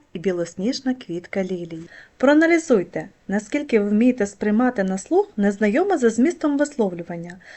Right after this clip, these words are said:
розуміти мету висловлювання, фактичний зміст, причинно-наслідкові зв'язки, тему й основну думку. Проаналізуйте вміння давати оцінку інформації, сприйнятої на слух.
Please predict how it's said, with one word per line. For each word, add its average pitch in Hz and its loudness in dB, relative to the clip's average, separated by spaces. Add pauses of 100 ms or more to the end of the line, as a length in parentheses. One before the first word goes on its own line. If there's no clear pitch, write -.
(160)
розуміти 226 2 (200)
мету 202 -2
висловлювання, 247 0 (180)
фактичний 277 0
зміст, 202 -6
причинно-наслідкові 220 0
зв'язки, 226 -6 (320)
тему 339 2
й 294 2
основну 214 -2
думку. 165 -8 (460)
Проаналізуйте 226 0
вміння 190 0
давати 196 -4
оцінку 185 -10
інформації, 202 -4
сприйнятої 247 -2
на 214 -2
слух. - -10